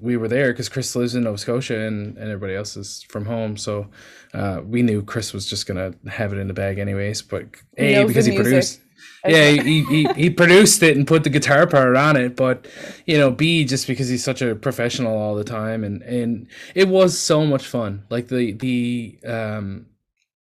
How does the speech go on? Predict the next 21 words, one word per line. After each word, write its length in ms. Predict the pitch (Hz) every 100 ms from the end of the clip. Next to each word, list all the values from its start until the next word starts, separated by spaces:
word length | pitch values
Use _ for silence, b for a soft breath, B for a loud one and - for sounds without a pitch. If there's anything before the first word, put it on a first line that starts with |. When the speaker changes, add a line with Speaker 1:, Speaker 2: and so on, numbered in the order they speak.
| _ -
Speaker 1:
a 40 |
lot 200 | 147 143
of 60 | 139
nervous 300 | 131 123 131
energy, 380 | 117 135 196 202
but, 180 | 156 127
like, 600 | 127 123 117 110 - _ _ _ 110
just 380 | - 120 - -
to 180 | 135
be 320 | 107 117 123 117
up 220 | 123 -
there 200 | 117 113
on 160 | 110
those 220 | 110 110 107
awards 400 | 104 107 110 -
is 320 | 107 104 104
just, 320 | 107 - -
is 120 | -
so 180 | - 113
cool, 400 | 107 117 110 110
and, 160 | 104